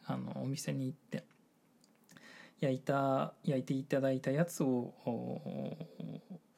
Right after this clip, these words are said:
食べたいかな。まあ、この季節ってやっぱ絶対消費量が増えると思うので、そうじゃない時に行きたいな。都内だとどこが、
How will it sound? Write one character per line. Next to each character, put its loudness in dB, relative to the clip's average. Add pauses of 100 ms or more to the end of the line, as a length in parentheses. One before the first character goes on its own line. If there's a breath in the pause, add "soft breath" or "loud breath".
食 -4
べ -2
た 0
い -4 (520)
か -6
な。 -2 (1600)
ま 0
あ、 -12 (640)
こ 2
の 8
季 -6
節 -8
っ -20
て -2
や 2
っ -2
ぱ 0
絶 -2
対 2
消 2
費 2
量 4
が -4
増 0
え 6
る 2
と -6
思 -4
う -6
の -6
で、 -6 (920 loud breath)
そ -4
う 0
じ -4
ゃ -2
な 0
い 0
時 -6
に 2
行 -8 (3000 loud breath)
き -18
た -4
い -6
な。 -4
都 0
内 8
だ 6
と -2
ど -2
こ 2
が、 2